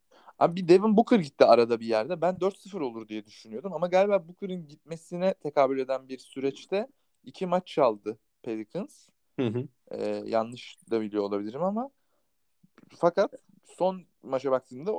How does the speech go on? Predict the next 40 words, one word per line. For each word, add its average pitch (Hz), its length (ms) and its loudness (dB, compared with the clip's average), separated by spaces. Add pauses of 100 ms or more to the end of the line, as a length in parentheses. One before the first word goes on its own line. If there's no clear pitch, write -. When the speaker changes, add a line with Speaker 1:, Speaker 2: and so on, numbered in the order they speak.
Speaker 1:
Booker 156 340 -8
geri 190 280 -4
dönmüştü. 110 440 -6
Yani 110 160 2
ben 123 100 2
hatta 175 420 2 (420)
ulan 143 300 0 (140)
Booker 135 300 -10
gittiyse 143 440 -6
acaba 147 360 4
Dallas 147 380 0
bunlara 147 260 -10
çakar 156 340 -8
mı 151 120 -14
gibi 143 280 -18
bir 147 120 -12 (180)
şeye 143 260 0
girdim. 110 420 -10
İkileme 127 460 -8
düştüm - 300 -8
ama 214 180 0
sonra 151 240 -2
baktım 135 320 0
Speaker 2:
Da-, - 60 4
Speaker 1:
geri 202 160 0
gelmiş. 214 400 2
Speaker 2:
Dallas 139 380 10
değil, 151 120 8
New 131 140 10
Orleans 156 340 8
şey, 160 360 8 (100)
yani 117 220 8
orada 143 460 2 (160)
bu 131 200 -2
arada 175 160 0
New 147 180 2
Orleans, 202 420 2 (100)
e, 131 280 0
şey 135 200 0
yapar. 143 360 2